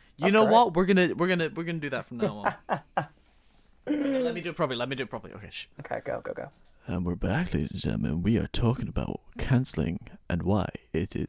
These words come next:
Speaker 1: Wait, fuck. I fucked it.
Speaker 2: You know what? We're gonna work with that. We'll, we'll, we'll work with it. We'll see
Speaker 1: We'll
Speaker 2: what we
Speaker 1: work
Speaker 2: do.
Speaker 1: on, we'll
Speaker 2: Check.
Speaker 1: work on it,
Speaker 2: Let me,
Speaker 1: we'll
Speaker 2: hang
Speaker 1: work
Speaker 2: on.
Speaker 1: on it.
Speaker 2: Uh, c-, can we work with that? Yeah?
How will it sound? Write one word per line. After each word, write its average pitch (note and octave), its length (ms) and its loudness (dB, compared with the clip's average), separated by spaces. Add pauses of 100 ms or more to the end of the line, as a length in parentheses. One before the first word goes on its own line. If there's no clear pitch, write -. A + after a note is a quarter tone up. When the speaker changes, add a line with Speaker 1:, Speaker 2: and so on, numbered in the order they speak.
Speaker 1:
Wait, - 200 -2
fuck. - 460 -4 (100)
I A2 60 -14
fucked - 360 -2
it. G#2 160 -8 (220)
Speaker 2:
You D#3+ 100 2
know D#3+ 120 2
what? D#3+ 140 0
We're D#3+ 120 0
gonna D3+ 140 0
work C3 160 0
with - 100 -8
that. B2 240 -2
We'll, C#3+ 100 0
we'll, C#3 180 -2
we'll C#3+ 140 0
work C3+ 140 -2
with C3 80 -2
it. B2+ 80 0
We'll C3+ 80 0
see D#3+ 100 2
Speaker 1:
We'll E3+ 80 4
Speaker 2:
what F3 40 4
we E3+ 40 4
Speaker 1:
work E3 120 4
Speaker 2:
do. E3 80 -2
Speaker 1:
on, C#3 140 -8
we'll D#3 120 -2
Speaker 2:
Check. G#3 100 4
Speaker 1:
work C#3+ 140 0
on A#2+ 140 -6
it, - 20 -6
Speaker 2:
Let F#3+ 80 0
me, G#3 80 2
Speaker 1:
we'll - 80 0
Speaker 2:
hang G3+ 80 2
Speaker 1:
work F#3 100 -2
Speaker 2:
on. G3 80 -12
Speaker 1:
on G3 60 -16
it. - 60 -8
Speaker 2:
Uh, F3+ 120 2 (160)
c-, - 80 -10
can - 120 -6
we A#3+ 40 0
work G#3+ 160 -2
with B3+ 80 -2
that? F4+ 160 -2 (260)
Yeah? C#4+ 120 2